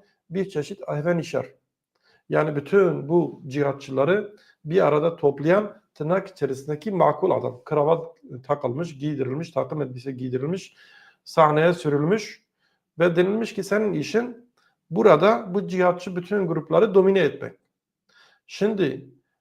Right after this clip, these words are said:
eğer Giuliani bu işin içerisindeyse yani bu katliamlar bizzat onun talimatlarıyla yapılıyorsa o zaman ipi çekilmiş, Giuliani'nin orada fazla tutulması mümkün değil. Her durumda tutulması mümkün değil de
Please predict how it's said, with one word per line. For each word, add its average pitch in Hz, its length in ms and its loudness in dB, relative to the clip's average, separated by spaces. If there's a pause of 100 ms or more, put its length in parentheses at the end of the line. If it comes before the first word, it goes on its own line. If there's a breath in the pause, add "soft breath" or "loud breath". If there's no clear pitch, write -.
(180)
eğer 175 340 8 (800)
Giuliani 175 460 4
bu 190 140 0
işin 180 200 -6
içerisindeyse 170 680 -2
yani 139 240 -2
bu 165 100 -6
katliamlar 156 760 0
bizzat 160 280 -4
onun 165 140 -2
talimatlarıyla 143 920 -2
yapılıyorsa 190 960 0 (840)
o 190 160 2
zaman 196 500 0 (1800)
ipi 180 460 -2
çekilmiş, 175 720 -2
Giuliani'nin 180 460 2
orada 170 280 -2
fazla 165 280 -2
tutulması 151 560 -4
mümkün 147 340 -4
değil. 214 160 0
Her 185 220 0
durumda 135 260 0
tutulması 139 460 -8
mümkün 160 360 -6
değil 233 180 0
de 196 240 0